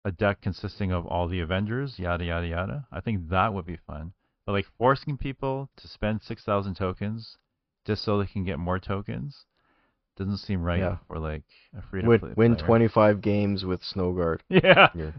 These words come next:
Speaker 1: that would be a
Speaker 2: in your
Speaker 1: good
Speaker 2: deck.
Speaker 1: mission, right? You know? Or, like, yeah.
Speaker 2: That Star-Lord mission's gonna be on my, I'm, like,
Speaker 1: <laughs>
Speaker 2: I'm gonna wait till the end of the month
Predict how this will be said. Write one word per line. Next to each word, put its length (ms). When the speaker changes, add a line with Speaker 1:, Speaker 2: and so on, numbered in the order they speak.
Speaker 1:
that 240
would 160
be 80
a 40
Speaker 2:
in 60
your 120
Speaker 1:
good 60
Speaker 2:
deck. 120
Speaker 1:
mission, 240
right? 300
You 100
know? 280
Or, 240
like, 460
yeah. 280
Speaker 2:
That 180
Star-Lord 720
mission's 360
gonna 240
be 200
on 340
my, 180
I'm, 320
like, 440
Speaker 1:
<laughs> 960
Speaker 2:
I'm 160
gonna 240
wait 220
till 100
the 160
end 160
of 80
the 100
month 280